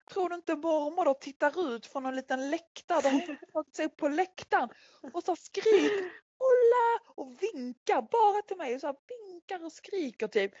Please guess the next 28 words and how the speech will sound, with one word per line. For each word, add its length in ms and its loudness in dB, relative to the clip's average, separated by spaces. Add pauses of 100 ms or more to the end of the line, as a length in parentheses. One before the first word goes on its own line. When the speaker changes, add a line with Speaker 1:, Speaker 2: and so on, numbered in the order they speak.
(160)
Speaker 1:
Hon 120 -8
är 120 -6
åttio 380 -4
bast. 380 0 (560)
Och 180 4
liksom 380 2 (140)
har 240 2
inte 300 0
en, 440 0
har 160 -4
inte 200 -6
en 120 -4
svensk 580 -6
gen 480 2
i 180 -4
sig. 320 0 (320)
Och 160 -6
kan 200 -4
liksom 320 -8
ett 280 -6
ord 200 0
engelska 520 0
max. 520 -6 (320)
Och 160 2
hon 160 -2
är 40 -6
liksom 260 -2
helt 300 0